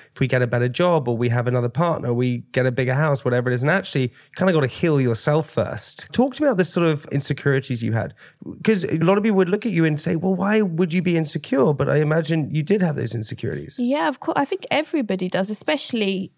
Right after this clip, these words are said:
Speaker 2: like, in your early teens. Like, everybody's insecure. So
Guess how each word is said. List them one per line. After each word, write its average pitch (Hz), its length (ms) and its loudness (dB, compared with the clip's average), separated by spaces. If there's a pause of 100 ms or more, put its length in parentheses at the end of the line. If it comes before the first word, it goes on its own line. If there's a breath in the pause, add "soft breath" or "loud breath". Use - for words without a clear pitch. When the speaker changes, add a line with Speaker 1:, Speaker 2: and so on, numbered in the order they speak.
Speaker 2:
like, 202 460 -2
in 220 160 2
your 202 220 2
early 202 320 2
teens. 208 680 -4
Like, 196 340 -2
everybody's 208 680 0
insecure. - 760 -2 (400 loud breath)
So 233 420 0